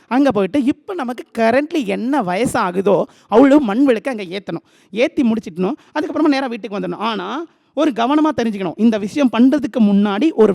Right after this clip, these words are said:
வேலையை கம்பல்சரி பண்ணணும். அதான் ரொம்ப ரொம்ப முக்கியம். என்ன பண்ணணும் அப்படின்னா, ஏழு நாளைக்கு தொடர்ந்து நான்வெஜ் சாப்பிடக்கூடாது, முதல் கண்டிஷன். ரெண்டாவது கண்டிஷன் என்னன்னா,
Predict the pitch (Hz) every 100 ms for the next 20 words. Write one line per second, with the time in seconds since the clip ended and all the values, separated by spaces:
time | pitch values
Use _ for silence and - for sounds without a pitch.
0 | 185 220 233 196 196 - 233 226 240 196
1 | 175 143 _ _ 196 196 254 226 233 226
2 | 208 196 202 - _ _ _ _ _ _
3 | _ _ _ 185 208 277 302 233 233 214
4 | - 202 196 175 262 - _ _ 202 262
5 | 285 214 208 208 180 _ _ - 214 233
6 | 254 285 240 196 226 202 202 - - -
7 | 220 - 196 165 - _ _ - 202 254
8 | 208 180 151 170 _ _ - 190 247 320
9 | 285 240 220 247 208 196 180